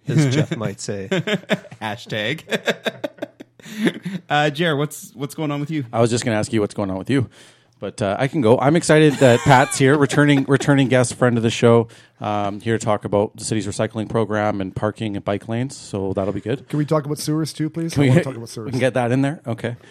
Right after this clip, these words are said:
Speaker 3: Um, no, but taxes, I, I know we joke about it's not exciting, but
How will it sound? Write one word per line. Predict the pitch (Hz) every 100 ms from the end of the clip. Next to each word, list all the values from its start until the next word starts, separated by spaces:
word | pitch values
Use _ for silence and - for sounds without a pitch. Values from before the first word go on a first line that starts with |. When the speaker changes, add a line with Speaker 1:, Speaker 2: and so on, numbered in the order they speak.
| - _
Speaker 3:
Um, | 113 113 107 107 104 104 101 _ _ _ _
no, | 147 143
but | 123
taxes, | 123 120 - 139 -
I, | 110 107 - _ _ _ -
I |
know | 110
we | 98
joke | - 92
about | 90 90
it's | 92 95
not | 87
exciting, | 87 87 87 98
but | 85 92